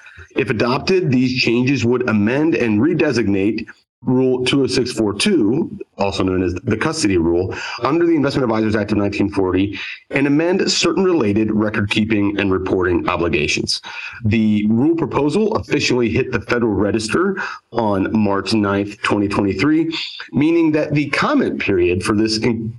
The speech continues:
for this controversial rule is gonna be ending on May eighth of twenty twenty-three. To help guide us through this crazy important topic in the investment management space,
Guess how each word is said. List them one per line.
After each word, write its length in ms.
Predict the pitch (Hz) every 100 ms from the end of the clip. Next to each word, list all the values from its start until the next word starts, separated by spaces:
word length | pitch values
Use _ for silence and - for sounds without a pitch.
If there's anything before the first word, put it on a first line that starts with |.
| -
for 120 | 123
this 220 | 107 104 107
controversial 680 | - 127 113 104 101 107
rule 460 | 98 98 92 92 95 - - -
is 140 | -
gonna 140 | 131 151
be 160 | 135
ending 320 | 143 147 147 139
on 320 | 131 123 117
May 260 | 127 139 95
eighth 340 | 170 170 - -
of 160 | 110 98
twenty 240 | 104 92
twenty-three. 540 | - 87 76 - - - _ _ _ -
To 240 | 185 165
help 420 | - 202 285 -
guide 280 | 127 127 131
us 180 | 127 -
through 440 | 123 117 101 95 117
this 460 | 113 110 - - _ _ _
crazy 640 | - 220 214 220 160 131
important 500 | 117 107 123 - -
topic 500 | - - - 107 -
in 180 | - 120
the 80 | 107
investment 360 | 101 101 -
management 320 | 104 98 98 92
space, 340 | 98 98